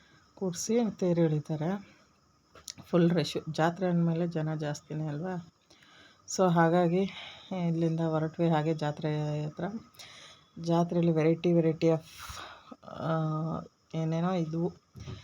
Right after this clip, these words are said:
ತುಂಬ ಚೆನ್ನಾಗಿತ್ತು ಜಾತ್ರೆಯಲ್ಲಿ. ಏನೇನು ತೊಗೊಂಡ್ವಿ ಅಂತ ಮುಂದೆ ಹೇಳ್ತೀನಿ. So ಆಗಷ್ಟೇ ಎಲ್ಲ ಜೋಡಿಸ್ತಾ ಇದ್ರು. ನಾವು ಎಲ್ಲ ನೋಡ್ಕೊಂಡು ಹೊರಟ್ವಿ.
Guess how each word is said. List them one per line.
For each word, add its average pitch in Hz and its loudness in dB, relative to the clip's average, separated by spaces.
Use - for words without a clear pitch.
ತುಂಬ 185 0
ಚೆನ್ನಾಗಿತ್ತು 175 2
ಜಾತ್ರೆಯಲ್ಲಿ. 156 -2
ಏನೇನು 165 0
ತೊಗೊಂಡ್ವಿ 156 0
ಅಂತ 151 -4
ಮುಂದೆ 151 -2
ಹೇಳ್ತೀನಿ. 147 -4
So 175 4
ಆಗಷ್ಟೇ 165 4
ಎಲ್ಲ 160 4
ಜೋಡಿಸ್ತಾ 156 0
ಇದ್ರು. 147 2
ನಾವು 170 0
ಎಲ್ಲ 160 2
ನೋಡ್ಕೊಂಡು 160 0
ಹೊರಟ್ವಿ. 151 0